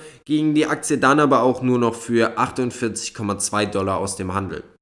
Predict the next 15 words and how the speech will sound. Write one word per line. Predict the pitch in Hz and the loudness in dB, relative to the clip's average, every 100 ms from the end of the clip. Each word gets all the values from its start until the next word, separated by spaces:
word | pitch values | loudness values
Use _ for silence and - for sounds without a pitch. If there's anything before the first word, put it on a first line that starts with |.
| _ _ - - | _ _ -20 -10
In | - 113 | -6 -6
dieser | 113 165 170 180 | -4 0 2 4
Woche | 175 180 185 170 | 4 4 2 2
musste | 131 151 156 156 147 | 2 2 2 0 -2
sie | 135 139 | 2 4
dann | 131 123 | 4 4
weitere | 120 151 143 | 2 2 0
Einbußen | 107 131 123 127 127 | 0 2 2 0 -2
hinnehmen | 120 143 135 139 - | 0 2 2 2 0
und | 120 135 | 0 0
steht | 131 139 139 | 0 -2 -2
zum | - 123 | -2 -2
Ende | 143 180 175 | -2 -2 -2
dieser | 147 165 151 | 0 2 4
Woche | 127 110 98 98 | 4 2 2 0